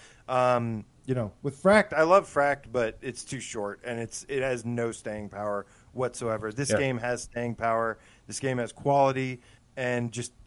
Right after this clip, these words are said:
Speaker 1: every nook and cranny it does, it pretty much excels. Uh, not just nails, but excels at. So that's the kind of shit we like to see. And, yeah, I think this is very well deserving of, uh, Game of the Year so far,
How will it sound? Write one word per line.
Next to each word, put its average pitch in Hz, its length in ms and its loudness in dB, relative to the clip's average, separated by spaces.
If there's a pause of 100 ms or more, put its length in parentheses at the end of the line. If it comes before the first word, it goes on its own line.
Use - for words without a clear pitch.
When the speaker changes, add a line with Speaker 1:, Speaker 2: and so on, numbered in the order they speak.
Speaker 1:
every 131 480 0
nook 123 280 -4
and 120 140 -6
cranny 120 540 -6
it 113 360 -10
does, 117 400 -2
it 110 120 -12
pretty 117 180 -8
much 110 320 -10
excels. 107 680 -4 (340)
Uh, 113 220 -2
not 135 220 0
just 123 220 -8
nails, 123 420 -2
but 104 120 -10
excels 107 540 -4
at. 98 220 -8 (320)
So 107 560 -6
that's 127 280 -2
the 131 100 -8
kind 127 220 -6
of 107 60 -10
shit 113 200 -8
we 117 120 -8
like 110 240 -6
to 101 80 -14
see. 113 340 -8
And, 95 140 -10 (300)
yeah, 110 180 -6 (160)
I 123 120 -4
think 123 180 -4
this 123 180 -6
is 113 120 -10
very 123 560 0
well 120 260 2
deserving 110 560 -6
of, 104 180 -10
uh, 104 200 -6 (340)
Game 131 220 -2
of 113 80 -6
the 113 80 -8
Year 110 200 -4
so 101 200 -10
far, 101 360 -8